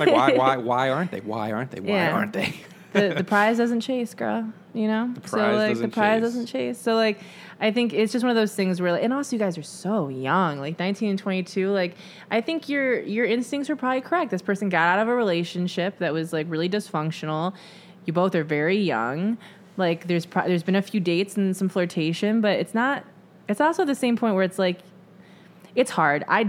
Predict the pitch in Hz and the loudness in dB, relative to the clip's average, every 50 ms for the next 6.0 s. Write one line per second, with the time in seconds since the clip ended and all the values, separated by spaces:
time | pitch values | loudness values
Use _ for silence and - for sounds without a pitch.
0 | 190 - 190 208 220 - - 214 190 196 185 185 175 175 165 - - - - 175 | 0 2 2 2 2 2 2 2 4 4 4 2 2 0 0 -2 -4 -4 -2 0
1 | 160 156 156 151 151 165 165 160 - - 175 160 160 165 - - - - - 160 | 2 2 2 0 0 0 -2 -2 -2 0 0 0 0 -2 -6 -12 -16 -12 -6 -2
2 | 175 202 208 220 233 240 233 - - 175 180 185 208 247 294 254 190 180 190 180 | 0 2 2 2 2 2 0 0 0 0 0 0 0 0 0 0 2 2 2 2
3 | 180 175 170 165 160 170 190 190 - 202 - - - 165 165 170 196 226 233 226 | 2 2 2 2 2 2 0 0 -2 -2 -4 -4 -4 -4 -2 -2 -2 -2 0 0
4 | 240 254 320 - - - - - - - 214 214 233 247 - 262 214 214 220 208 | 0 0 0 -2 -4 -8 -16 -10 -2 0 2 2 4 2 2 0 2 2 2 2
5 | 202 - - 180 190 202 185 190 196 190 185 185 185 170 160 160 160 - - | 2 0 0 0 2 2 2 2 2 2 2 2 2 2 2 0 -2 -6 -12